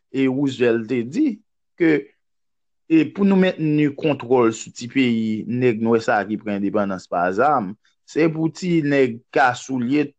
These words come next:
nèg a soulye toujou ap goumen avèk nèg san soulye vani pye. Donk, yo divize yo. Si w gade, gen yon seri de milat yo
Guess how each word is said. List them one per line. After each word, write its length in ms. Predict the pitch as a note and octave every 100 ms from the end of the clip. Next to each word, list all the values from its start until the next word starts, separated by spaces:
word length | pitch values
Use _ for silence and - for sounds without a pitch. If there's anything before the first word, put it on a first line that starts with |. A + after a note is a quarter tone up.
| -
nèg 280 | C#3+ C3+ D3
a 80 | C3+
soulye 420 | - C#3 D3+ D#3+
toujou 380 | C#3 D#3+ C#3 C#3+ -
ap 160 | D3+ D3
goumen 380 | D3 D#3 F3 G3+ - _ _ _ _ _
avèk 300 | - F#3+ F3
nèg 200 | F3+ G3 F3+
san 200 | G3+ F3
soulye 380 | G3 F#3 F#3+ F3+
vani 300 | F#3 G3+ F#4+
pye. 180 | A4 A#4+ A4 _ _ _ _ _ _ -
Donk, 240 | F3 E3+
yo 140 | F#3+ G3
divize 480 | E3 F3+ F3+ E3 C#4+ F3
yo. 140 | - - _ _ _ _ _ _
Si 100 | -
w 60 | G3
gade, 240 | F#3 E3
gen 160 | D3+ D#3+
yon 60 |
seri 180 | D#3 E3
de 460 | D#3 D3+ C#3 C3+ D3+
milat 540 | D#3+ F3 E3+ F3 E3+ -
yo 120 | G#4